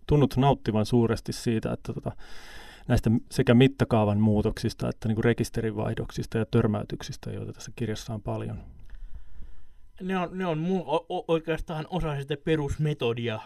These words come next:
Speaker 2: jolla mä niin kuin vähänkään pidempiä tekstejä kirjoitan. Et jos tekstiin, jos teksti on sen verran pitkä, että siihen mahtuu useampia, ylipäänsä useampia teemoja kuin yksi tai kaksi,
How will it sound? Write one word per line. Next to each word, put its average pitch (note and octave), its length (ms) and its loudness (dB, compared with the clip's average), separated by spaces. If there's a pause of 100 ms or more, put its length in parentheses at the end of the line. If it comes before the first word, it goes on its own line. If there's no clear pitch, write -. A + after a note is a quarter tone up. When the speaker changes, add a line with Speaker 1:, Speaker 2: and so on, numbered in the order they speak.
(120)
Speaker 2:
jolla B2+ 260 -4
mä C3 120 -6
niin B2 160 -6
kuin B2 160 -10
vähänkään B2 440 -4
pidempiä A#2+ 460 -4
tekstejä A#2 460 -6
kirjoitan. A2 640 -4 (480)
Et A#2+ 180 -10
jos B2+ 180 -6
tekstiin, B2+ 520 -4 (340)
jos - 120 -10
teksti D#3 360 0
on D#3 240 0
sen D#3 280 -2
verran C3+ 240 -2
pitkä, B2+ 420 -6
että B2 180 -8
siihen B2+ 240 -4
mahtuu B2+ 580 -2
useampia, A#2 520 -2 (100)
ylipäänsä C3 500 -4
useampia A2+ 560 -4
teemoja A#2 460 -4
kuin A#2 280 -6
yksi G#2 260 -8
tai G2 200 -12
kaksi, A#2+ 480 -8